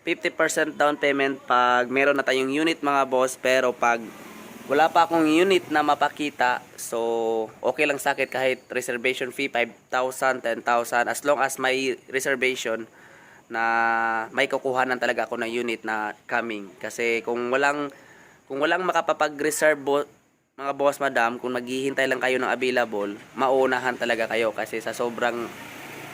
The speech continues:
ah, mayroon din nag-aabang. Kung wala mang nag-aabang, so palagi talagang, ah, may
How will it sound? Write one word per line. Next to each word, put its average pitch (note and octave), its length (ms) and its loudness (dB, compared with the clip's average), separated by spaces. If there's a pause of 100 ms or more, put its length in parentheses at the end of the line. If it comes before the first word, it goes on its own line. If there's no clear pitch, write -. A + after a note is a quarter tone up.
(140)
ah, A2+ 560 4
mayroon C3 240 2
din C3 160 -2
nag-aabang. A#2+ 960 0 (320)
Kung A#2+ 320 -4
wala C3 160 4
mang C3+ 240 -2
nag-aabang, C3 720 0
so A#2+ 480 -4
palagi C3 320 0
talagang, B2 480 0 (1500)
ah, B2 400 2
may B2+ 400 0